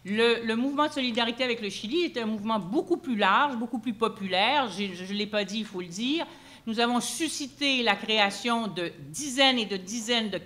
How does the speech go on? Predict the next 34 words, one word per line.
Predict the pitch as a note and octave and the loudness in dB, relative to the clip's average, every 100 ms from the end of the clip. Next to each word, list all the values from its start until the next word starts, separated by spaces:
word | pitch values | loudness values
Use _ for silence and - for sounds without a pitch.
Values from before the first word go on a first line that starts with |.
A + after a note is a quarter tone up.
| - | -4
comités | A#3 A#3 A3+ A#3 | -2 -2 -2 -4
Québec-Chili | G3+ G3 - G#3 | -2 -4 -4 -6
qui | A3 | -6
sont | - F3+ | -8 -12
tous | - D#4 A3 | -2 -2 0
devenus | A3+ A3 A#3 | 0 0 0
indépendants. | G#3 G3+ F#3 F3 A3+ | -2 -2 -2 2 2
Il | C#4+ | 2
y | G#3 | 0
en | |
a | G3 | 0
un | G#3+ | -2
qui | G#3+ | -4
est | E3 | -2
héroïque, | A#3+ G#3+ G3+ G#3+ | 0 2 0 -2
c'est | - | -6
celui | E3 F#3+ F#3+ | -10 -8 -10
de | |
Trois-Rivières, | - G3 E3+ F3+ A3+ C#4 D4 - - - - | -4 -2 -2 -4 -2 -2 -4 -8 -16 -18 -8
qui, | A#3 | -8
qui, | A3 G3+ E3+ A#3 | -6 -8 -4 -4
qui | - D4 | -4 -6
continue | D4 C4 B3 A3+ A#3 | -4 -4 -4 -4 -2
encore, | G#3 G#3 E4 D4+ - | -2 0 -2 0 -4
en | |
fait, | G#3 | -8
qui, | G3 F#3+ | -10 -6
qui | F3 | -4
a, | |
qui | D#3+ E3 | -2 -2
a | |
changé | E3+ F3+ F#3 | -2 -4 -2
de | A#3+ | 0
nom, | E4 E4+ | 0 -2